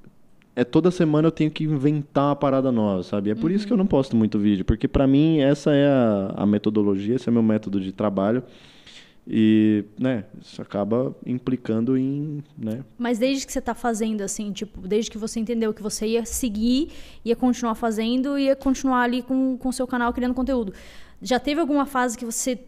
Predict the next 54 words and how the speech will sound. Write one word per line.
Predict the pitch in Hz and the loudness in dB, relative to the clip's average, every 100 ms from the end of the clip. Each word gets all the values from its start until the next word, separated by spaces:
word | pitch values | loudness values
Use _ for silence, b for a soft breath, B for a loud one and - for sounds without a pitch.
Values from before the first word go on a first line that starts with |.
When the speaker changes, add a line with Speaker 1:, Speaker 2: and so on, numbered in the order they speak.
| - - | -20 -8
Speaker 2:
tentou | - 262 254 269 294 | -2 0 0 -2 -2
se | - | -4
cobrar? | 247 208 214 302 - - - | -4 -2 -4 -4 -10 -20 -14
Tipo, | 233 - | -10 -6
tentou, | 240 233 247 | -4 0 2
"Ah, | 254 | 2
não, | 233 214 196 185 | 0 -4 -8 -2
Speaker 1:
Ah, | 113 | -2
Speaker 2:
a | 131 - | 0 0
galera | 247 247 254 | 2 4 2
Speaker 1:
sempre. | 98 - | -2 -6
Speaker 2:
faz, | - 226 240 233 | -2 2 2 0
cara, | - 240 | -2 -2
eu | |
Speaker 1:
Eu | |
Speaker 2:
preciso | - - 240 | 0 0 2
fazer | 160 220 | 4 4
Speaker 1:
sempre, | 240 | 2
eu | 240 220 | 2 2
Speaker 2:
também, | 233 | 2
Speaker 1:
sempre, | 254 254 | 4 4
Speaker 2:
eu | 254 | 2
não | 247 | 2
Speaker 1:
eu | 254 | 2
Speaker 2:
vou | 240 | 4
Speaker 1:
sempre | 196 - | 2 2
Speaker 2:
ficar | 226 | 4
Speaker 1:
tenho | 277 269 | 6 6
esse | 226 | 4
Speaker 2:
esperando." | 233 240 | 2 4
Speaker 1:
pensa, | 123 120 | 4 4
essa | 127 127 | 2 0
pulga | - 117 113 | 0 2 4
atrás | 107 107 107 | 2 2 4
da | 110 | 4
orelha, | 107 101 | 4 2
assim, | 98 101 92 B B B | 0 -2 -2 B B B
tipo, | - 95 101 101 | -10 -6 0 2
de | 95 98 | 2 -2
pensar, | - 113 110 107 | -2 -2 0 -4
"Porra, | 98 113 113 95 - - - - - | -2 0 0 -2 -6 -20 -20 -20 -10
se | - | -6
pá | - 190 | -4 -2
que | |
eu | 127 | -4
precisava, | - 156 135 107 139 127 | -4 -6 0 0 2 2
né, | 104 | 0
ter | 110 | 2
uma | 101 | 0
regularidade | 101 98 98 98 101 98 107 | 0 2 0 0 0 0 0
e | |
tal, | 101 98 | 0 -2
eu | |
poderia, | 104 101 98 101 | 0 0 4 2